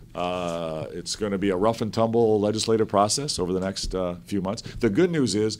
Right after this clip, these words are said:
there are strong Democrats in the state who are leaders who want reform,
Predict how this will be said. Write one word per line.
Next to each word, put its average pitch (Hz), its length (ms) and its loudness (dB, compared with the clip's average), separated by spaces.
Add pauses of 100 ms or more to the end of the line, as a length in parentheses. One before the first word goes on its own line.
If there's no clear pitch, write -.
(200)
there 110 160 4
are 104 80 2
strong 139 640 0 (380)
Democrats 123 760 0
in 101 160 -6
the 98 80 -2
state 101 300 -2
who 87 120 -4
are 92 100 2
leaders 101 360 -2
who 95 60 -4
want 92 240 -4
reform, 95 440 -8